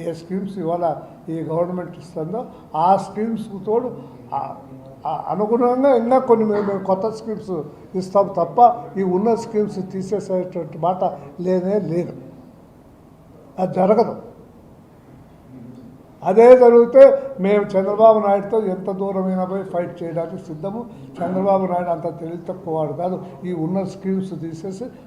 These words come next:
తనవేవో కొత్తవి పెట్టుకోవడానికి. ఈ ఉన్న స్కీమ్స్ పెట్టి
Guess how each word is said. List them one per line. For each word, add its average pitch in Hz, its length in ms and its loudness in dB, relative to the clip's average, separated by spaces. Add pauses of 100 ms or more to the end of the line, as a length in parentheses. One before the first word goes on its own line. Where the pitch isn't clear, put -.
(120)
తనవేవో 190 540 2
కొత్తవి 170 300 -6
పెట్టుకోవడానికి. 147 640 -8 (640)
ఈ 165 120 -8
ఉన్న 160 280 -4
స్కీమ్స్ 151 540 -12
పెట్టి 262 420 -8